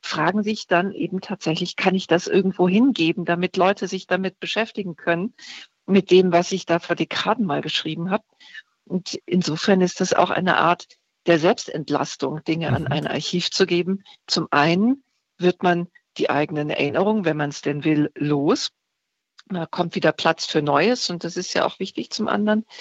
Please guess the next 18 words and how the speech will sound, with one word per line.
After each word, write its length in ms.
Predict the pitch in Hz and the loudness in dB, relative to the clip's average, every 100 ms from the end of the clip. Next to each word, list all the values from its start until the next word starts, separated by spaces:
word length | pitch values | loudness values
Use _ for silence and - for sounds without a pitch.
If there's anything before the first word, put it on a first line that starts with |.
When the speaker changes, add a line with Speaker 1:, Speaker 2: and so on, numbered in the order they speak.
| - _ | -20 _
Speaker 1:
hat 140 | - 247 | -6 0
man 100 | 208 | 2
eben 260 | 208 208 | 2 2
auch 160 | 185 202 | 2 -2
Personen, 480 | 190 160 147 151 165 | 0 0 2 0 2
die 120 | 175 | 0
sich 180 | 180 - | -2 -4
tatsächlich 680 | 220 - 277 185 - - - - | -4 0 0 0 -4 -12 -8 4
mit 400 | 175 190 - 180 | 6 6 2 -2
dem 140 | 156 | 2
eigenen 460 | 156 156 151 156 156 | 2 2 0 -4 -2
Werk 200 | 156 - | -4 -6
befassen 460 | 156 202 247 214 | -4 -2 -2 -4
und 160 | 165 156 | -6 -6
das 100 | 180 | -6
ist 60 | |
ja 80 | - | -6
eine 160 | - | -6